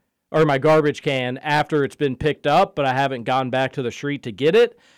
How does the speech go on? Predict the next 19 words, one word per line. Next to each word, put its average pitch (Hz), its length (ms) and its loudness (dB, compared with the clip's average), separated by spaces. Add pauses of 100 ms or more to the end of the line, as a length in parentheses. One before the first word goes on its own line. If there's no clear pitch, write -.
(260)
And 147 420 0
I 156 140 0
put 175 200 -2
my 143 140 -2
garbage 139 400 0
cans 131 320 -2
in 127 100 -6
the 113 80 -6
garage, 135 640 2
and 127 100 -4
I 117 60 -2
work 190 340 2
in 143 80 0
the 123 60 -6
garage, 113 560 -4
so 117 340 -4 (260)
having 147 580 2 (100)
dog 156 340 4
poop 135 440 -6